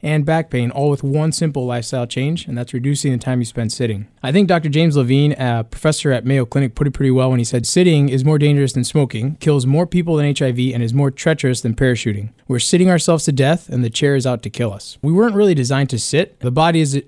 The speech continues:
a machine of perpetual motion. In the U S, we spend more than half of our waking hours sitting down, either watching T V, driving, or sitting at a desk at work or at home.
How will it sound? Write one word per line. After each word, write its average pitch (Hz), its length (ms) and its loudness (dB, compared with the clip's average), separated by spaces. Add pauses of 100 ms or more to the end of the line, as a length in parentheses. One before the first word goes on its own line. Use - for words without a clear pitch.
a 139 120 -4
machine 151 340 0
of 123 140 -2
perpetual 131 480 0
motion. 120 460 0 (360)
In 185 140 2
the 202 80 4
U 185 200 4
S, 180 140 2
we 151 60 0
spend 147 240 2
more 147 200 4
than 131 120 2
half 156 420 -2
of 127 180 -6
our 123 140 0
waking 143 340 0
hours 127 280 -2
sitting 151 300 0
down, 139 260 0
either 117 140 -2
watching 127 300 -4
T 135 140 -4
V, 151 320 -2
driving, 143 480 -2
or 117 60 -6
sitting 135 320 -2
at 123 80 0
a 117 60 -2
desk 135 460 -4
at 117 160 -8
work 151 320 -4
or 120 100 -6
at 110 100 -8
home. 113 260 -6